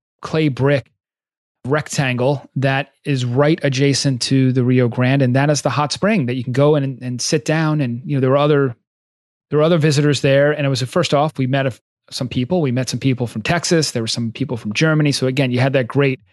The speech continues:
national park experience rather than being around the campfire. This was around the hot spring. And what a way to kind of unwind and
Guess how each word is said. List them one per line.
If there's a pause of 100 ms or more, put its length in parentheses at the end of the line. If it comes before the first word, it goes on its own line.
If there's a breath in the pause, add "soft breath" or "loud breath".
(600 loud breath)
national
park
experience
rather
than
being
around
the
campfire.
This
was
around
the
hot
spring. (640)
And
what
a
way
to
kind
of
unwind
and